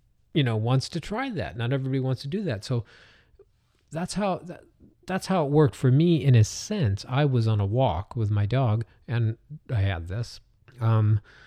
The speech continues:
people can experience it in many different ways. But the shortcut to it is just stopping.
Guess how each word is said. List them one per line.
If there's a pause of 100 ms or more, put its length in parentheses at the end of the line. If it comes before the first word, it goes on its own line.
(920)
people
can
experience
it
in
many
different
ways. (1300)
But
the
shortcut
to
it
is (140)
just
stopping.